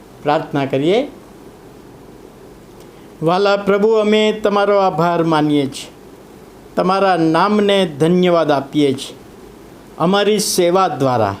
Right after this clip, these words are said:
પ્રભુ તમે વધતા જાઓ, તમારો મહિમા થાય,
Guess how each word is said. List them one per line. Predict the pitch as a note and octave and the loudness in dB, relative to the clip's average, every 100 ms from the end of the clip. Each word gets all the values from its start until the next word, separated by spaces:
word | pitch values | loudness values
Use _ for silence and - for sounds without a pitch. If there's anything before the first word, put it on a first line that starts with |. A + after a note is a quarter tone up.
| - - - - - - | -12 -20 -20 -20 -20 -10
પ્રભુ | - F3 G3+ G3+ - | -2 0 0 -2 -2
તમે | D3+ D#3 G3 A3 | 0 2 2 2
વધતા | D#3 D3 - D#3 C3 | 0 -2 -4 -2 0
જાઓ, | B2 A#2 F#2+ - - - - - - | 0 0 0 -6 -16 -20 -20 -10 -4
તમારો | D3 E3 G#3+ A#3 | 0 0 0 0
મહિમા | A#3 G3+ F#3 F3+ E3 | 0 0 2 2 0
થાય, | D3 - B2+ A2 | -2 -4 -2 -2